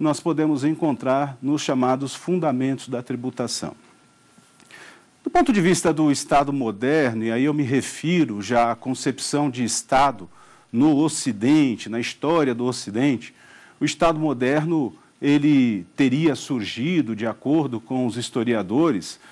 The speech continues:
com os tratados, eh, de paz de Westfália,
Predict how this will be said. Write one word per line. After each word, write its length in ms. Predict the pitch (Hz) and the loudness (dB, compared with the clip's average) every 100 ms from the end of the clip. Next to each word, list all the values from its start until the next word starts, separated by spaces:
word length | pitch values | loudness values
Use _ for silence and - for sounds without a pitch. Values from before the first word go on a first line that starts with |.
| - - | -20 -20
com 320 | - 160 175 180 | 0 2 4 2
os 140 | - | 0
tratados, 1000 | 190 170 - 151 151 117 98 - - - _ _ _ _ - | 0 0 2 2 2 0 -8 -10 -16 -20 _ _ _ _ -4
eh, 400 | 120 113 110 104 | 0 2 2 0
de 140 | 98 | -2
paz 640 | 156 - 131 151 - - - _ _ _ _ | -2 2 4 4 0 -6 -14 _ _ _ _
de 120 | 117 | 0
Westfália, 1040 | 160 156 156 - 180 - 135 127 107 85 | 4 4 4 0 -4 0 2 4 4 -2